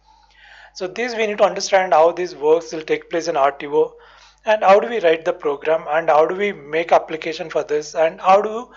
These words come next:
we help the R T O department with this application. So this is the main idea. So understanding the whole concept of R T O is a domain knowledge and what is the language used, the programming language. So that is the programming skills.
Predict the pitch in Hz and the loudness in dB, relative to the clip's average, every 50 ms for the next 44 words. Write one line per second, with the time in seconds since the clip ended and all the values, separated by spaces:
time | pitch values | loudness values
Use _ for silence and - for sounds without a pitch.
0 | - - - - - - - 175 170 175 190 208 - 175 214 208 180 170 170 185 | -20 -20 -20 -20 -20 -16 -6 0 2 2 2 2 0 2 4 6 6 6 4 2
1 | 180 180 180 180 170 160 - 156 151 151 - 170 175 185 196 - - 165 170 170 | 0 0 0 -2 -2 -2 2 2 2 0 -2 -6 -6 -6 -6 -10 -12 -12 -12 -10
2 | - 180 185 180 - 170 143 - - 147 - 131 120 - - 131 117 120 123 _ | -6 -6 -6 -4 -2 -4 -4 -4 -6 -12 -12 -12 -12 -12 -14 -16 -16 -18 _ _
3 | _ _ _ _ _ _ _ _ _ _ _ _ _ _ _ _ - - - - | _ _ _ _ _ _ _ _ _ _ _ _ _ _ _ _ -20 -20 -18 -8
4 | - 214 226 240 220 262 240 196 180 185 185 185 170 147 139 135 143 180 226 294 | -4 -2 -2 -2 0 -2 0 0 0 0 0 0 0 0 -2 -2 -4 -6 -8 -8
5 | - _ _ _ _ _ _ _ _ _ _ _ _ _ _ _ _ _ _ _ | -10 _ _ _ _ _ _ _ _ _ _ _ _ _ _ _ _ _ _ _
6 | _ - - - - - - - - - 202 202 170 180 185 220 - - 233 226 | _ -20 -20 -20 -20 -20 -20 -12 -4 0 2 2 2 2 0 -2 2 2 2 2
7 | 233 214 214 196 196 202 202 196 185 170 165 196 185 - 202 180 170 165 - 185 | 4 2 4 4 4 4 4 4 2 2 2 -2 -2 4 6 6 6 6 4 0
8 | 180 185 185 180 180 175 - 147 147 143 156 175 165 160 160 160 160 175 208 233 | -2 0 0 0 0 -2 0 0 -2 0 0 0 0 0 0 0 0 -2 -2 -2
9 | - 202 175 175 190 185 170 226 190 190 208 214 226 226 196 180 170 170 180 180 | -2 -2 -2 -2 -2 -6 -12 -6 -2 -2 -2 0 0 0 4 4 4 4 4 0
10 | 190 190 185 156 165 170 170 170 - 190 240 - - - 165 165 160 170 165 156 | -6 -6 -6 -6 -6 -6 -6 -6 -4 -6 -6 -6 -6 -6 -6 -2 0 2 0 0
11 | 147 135 127 120 113 113 - 110 117 117 - - _ _ _ _ - - - - | 0 -6 -10 -12 -14 -14 -14 -16 -18 -18 -18 -20 _ _ _ _ -20 -20 -20 -20
12 | - - - - - 190 190 190 185 185 185 190 208 185 - 185 175 160 170 180 | -20 -20 -16 -8 -4 -2 0 0 0 0 0 0 -2 -2 0 -2 -2 2 2 0
13 | 180 208 226 220 - - - - 139 117 113 117 - - - | 0 0 -4 -14 -16 -16 -14 -12 -12 -12 -12 -14 -20 -20 -20